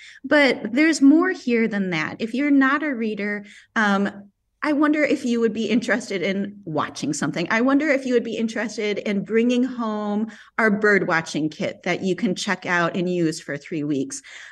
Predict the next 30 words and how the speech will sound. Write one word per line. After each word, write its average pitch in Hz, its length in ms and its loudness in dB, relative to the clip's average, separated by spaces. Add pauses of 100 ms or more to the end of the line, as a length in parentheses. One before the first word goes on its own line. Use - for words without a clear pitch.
(120)
I 247 100 4
wonder 285 400 4
if 302 180 -2
you're 262 220 0
struggling 226 540 0
with 214 500 -2
seasonal 220 800 2
depression 196 800 -4
and 202 320 -2
maybe 226 340 0
our 214 160 -2
light 190 340 -2
therapy 165 380 -4
lamp 151 280 -4
would 175 140 -8
be 175 120 -2
helpful 165 380 -8
for 160 200 -4
you. 123 340 -4 (300)
You 302 100 6
know, 311 100 8
it 262 160 2
just, 359 340 0 (420)
it's 262 220 2
giving 349 380 2
people 359 240 4
the 262 140 4
opportunity 240 800 2
to 220 160 -4
utilize 240 760 -2